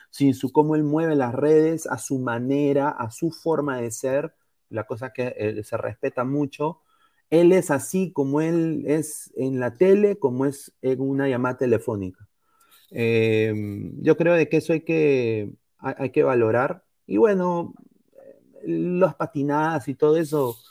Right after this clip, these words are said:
eso le pasan siempre a los colegas porque también te datean mal. Ahora, no estoy diciendo, tampoco voy a hablar mucho de eso porque, bueno, ya es tema de Silvio personal eso,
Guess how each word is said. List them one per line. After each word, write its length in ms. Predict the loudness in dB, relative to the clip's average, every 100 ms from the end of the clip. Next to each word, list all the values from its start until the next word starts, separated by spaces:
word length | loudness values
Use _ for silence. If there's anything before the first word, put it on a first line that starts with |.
| -20 -20 -20 _ -2
eso 180 | 2 6
le 140 | 6 6
pasan 320 | 2 0 -2
siempre 300 | -2 0 0
a 20 |
los 180 | 0 0
colegas 380 | 0 0 0 -2
porque 320 | -6 -2 -4
también 320 | -2 -6 -2
te 80 | 0
datean 460 | 0 0 -2 -2 0
mal. 180 | 0
Ahora, 220 | 2 0 0
no 100 | -4
estoy 240 | -4 -4
diciendo, 1000 | -4 -4 -4 -2 0 2 2 0 -4 -6
tampoco 340 | -8 -6 -2 0
voy 160 | 0
a 60 | 2
hablar 220 | 2 0
mucho 260 | 0 -4 -2
de 100 | -2
eso 220 | -2 -6
porque, 240 | -6 -8
bueno, 320 | -8 -6 -6
ya 80 | -6
es 100 | -6
tema 240 | -8 -8 -6
de 100 | -8
Silvio 440 | -4 -2 -2 -4
personal 680 | -4 -8 -6 -4 -2 0 0
eso, 400 | -2 -2 -2